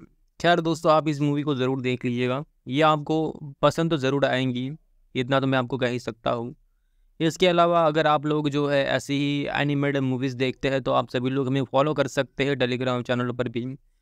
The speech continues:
वहाँ पर भी नई मूवीज़ आती है इनके बारे में हम आपको जानकारी देते रहते हैं। और आप सभी लोग हमें दोस्तों कमेंट करके बता सकते हैं, अगर आपका कोई भी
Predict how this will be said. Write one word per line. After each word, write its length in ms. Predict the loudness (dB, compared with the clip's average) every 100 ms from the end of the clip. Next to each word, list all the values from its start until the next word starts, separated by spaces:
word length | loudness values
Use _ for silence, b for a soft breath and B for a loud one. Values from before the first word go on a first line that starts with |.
| _ _ 0
वहाँ 220 | 2 4
पर 200 | 2 -2
भी 120 | 0
नई 180 | 0 0
मूवीज़ 360 | 0 0 0 0
आती 260 | 2 0
है 60 | 0
इनके 220 | 0 0
बारे 260 | 0 0 0
में 120 | -2
हम 100 | 0
आपको 240 | -2 -2
जानकारी 480 | -2 0 0 0 0
देते 280 | -2 0 0
रहते 260 | -2 -2 -4
हैं। 160 | -4 -12 _ _ -6
और 140 | 2 2
आप 120 | 2
सभी 220 | 0 0
लोग 200 | 0 0
हमें 160 | 0 0
दोस्तों 420 | -4 -2 -2 -4 _ _ _ _ _
कमेंट 400 | 0 2 2 0
करके 240 | -2 0 0
बता 200 | 0 0
सकते 320 | -2 -4 -2
हैं, 80 | 0
अगर 200 | 0 0
आपका 260 | 0 -2
कोई 240 | -2 -2 -2
भी 320 | -2 -4